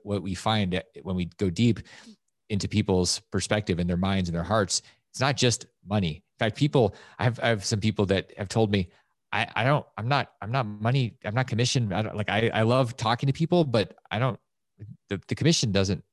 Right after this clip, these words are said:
that doesn't drive me." I, what they want is they want an opportunity to expand and, and to grow. And, and growth, it tends to be more valuable to people than money.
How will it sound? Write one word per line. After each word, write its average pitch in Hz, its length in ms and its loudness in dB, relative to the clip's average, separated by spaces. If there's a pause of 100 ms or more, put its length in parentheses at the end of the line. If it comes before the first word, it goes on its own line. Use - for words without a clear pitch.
(120)
that 95 120 -8
doesn't 131 340 2
drive 113 300 2
me." 69 160 -6
I, 92 180 -2 (440)
what 113 100 2
they 110 100 6
want 120 360 4
is 92 80 0
they 101 60 4
want 92 200 2
an 101 80 2
opportunity 98 460 0
to - 140 -2
expand 98 560 2
and, 87 160 0 (260)
and 87 120 -4
to 90 60 -2
grow. 101 400 4
And, 90 180 2
and 101 100 -2
growth, 131 360 4
it 143 80 -2
tends 135 340 0
to - 80 -2
be 117 140 0
more 95 280 2
valuable 98 440 0
to 104 100 -6
people 117 300 0
than 98 180 0
money. 85 320 -2